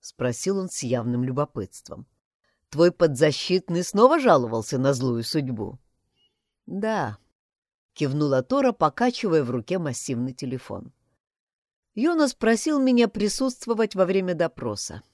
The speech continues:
Полиция скоро нагрянет в отель". Мэтью широко улыбнулся. "Великолепно! Знаешь, я не тороплюсь возвращаться". "Естественно", —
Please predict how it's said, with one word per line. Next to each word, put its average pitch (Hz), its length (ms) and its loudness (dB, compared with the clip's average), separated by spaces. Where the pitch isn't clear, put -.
Полиция 175 440 0
скоро 151 340 -2
нагрянет 139 540 -2
в 139 60 -8
отель". 127 400 -8
Мэтью 135 460 -4
широко 151 440 -4
улыбнулся. 135 760 -8
"Великолепно! 113 880 -10
Знаешь, 156 680 -2
я 392 220 -2
не 269 120 0
тороплюсь 254 480 0
возвращаться". 107 880 -8
"Естественно", — 190 1000 2